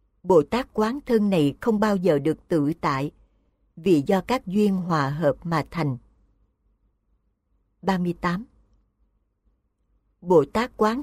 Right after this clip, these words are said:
thân này không có thọ giả, vì xa lìa cả tướng nam nữ. Ba mươi chín. Bồ Tát quán thân này là vật rỗng không, vì do các uẩn, xứ,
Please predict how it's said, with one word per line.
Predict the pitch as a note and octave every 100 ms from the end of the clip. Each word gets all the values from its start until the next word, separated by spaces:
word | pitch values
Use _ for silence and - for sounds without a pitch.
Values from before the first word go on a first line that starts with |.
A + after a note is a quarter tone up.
| -
thân | G#3+ G3
này | F3 C#3+ C#3 -
không | A3+ G3
có | B3 -
thọ | F3+ C3+
giả, | D3+ E3+ B2 D3+ C4 _ _ _ _ _ _
vì | E3 F#3+ D3+
xa | - A3 G#3+
lìa | G3 D#3+ D3 C3+
cả | D3 E3
tướng | - A3+ D4 B3+
nam | G3+ F#3+ F3+
nữ. | C#3 D3 - _ _ _ _ _ _ _ _ _ _ _ _ _ _ _ _ _ _ _
Ba | F#3+ F#3
mươi | F3+ E3
chín. | - F#3+ B3+ _ _ _ _ _ _ _ _ _ _ _ _ _ _ _ _ _ -
Bồ | F3+ E3+ D3
Tát | A3 C4
quán | - A3 C#4+
thân | - A3 G3
này | E3+ D3
là | C#3+ D#3
vật | B2 D3+ - D#3+
rỗng | E3+ D3 A#3+
không, | A#3 G#3+ G#3 - _ _ _ _ _ _
vì | D#3+ F3+ C#3
do | F#3+ F3+ -
các | B3+ - -
uẩn, | E3+ C#3+ G#3 A#3 -
xứ, | - A3 G#3+ B3